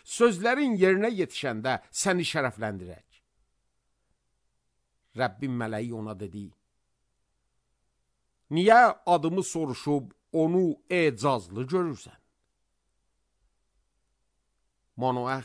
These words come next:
keçi balası və taxıl təqdimini götürüb qaya üstündə Rəbbə təqdim etdi. Mələk də Manoaxla arvadının gözü qabağında əcaib işlər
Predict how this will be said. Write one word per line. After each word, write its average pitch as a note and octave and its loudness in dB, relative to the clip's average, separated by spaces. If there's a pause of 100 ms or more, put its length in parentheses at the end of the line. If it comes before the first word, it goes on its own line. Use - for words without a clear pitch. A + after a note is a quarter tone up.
(160)
keçi D#3+ -6
balası A#2 -8
və G2+ -10
taxıl D#3+ -4
təqdimini A#2+ -6
götürüb G#2+ -10 (240)
qaya C#3+ 0
üstündə F2+ -14 (260)
Rəbbə G2+ -12
təqdim F#2+ -14
etdi. - -20 (920)
Mələk F#3 2
də C#3+ 0
Manoaxla C3 -4
arvadının D3 -2
gözü G#2 -8
qabağında F2+ -14 (300)
əcaib A#2+ -4
işlər A#2 -10